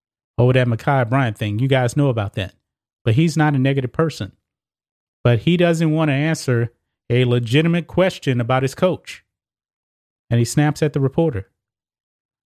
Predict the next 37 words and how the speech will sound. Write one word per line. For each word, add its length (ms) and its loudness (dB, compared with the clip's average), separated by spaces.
I'm 100 4
not 160 2
surprised, 480 -2
but 140 0
LeBron 440 -2
James 480 -2
created 600 0
all 240 2
of 100 -4
this. 380 -6
And 120 4
this 140 2
is 60 -8
what 140 0
you're 80 -2
getting, 260 0
man. 280 -2
This 380 0
LeBron 440 0
James 340 0
team 300 0
with 140 -2
the 60 -4
Lakers 520 -2
has 160 2
been 180 4
an 80 2
absolute 480 0
failure. 400 -2
An 80 4
absolute 500 0
failure. 340 -2
Year 180 4
one, 300 2
missed 160 -2
the 80 -14
playoffs. 560 -4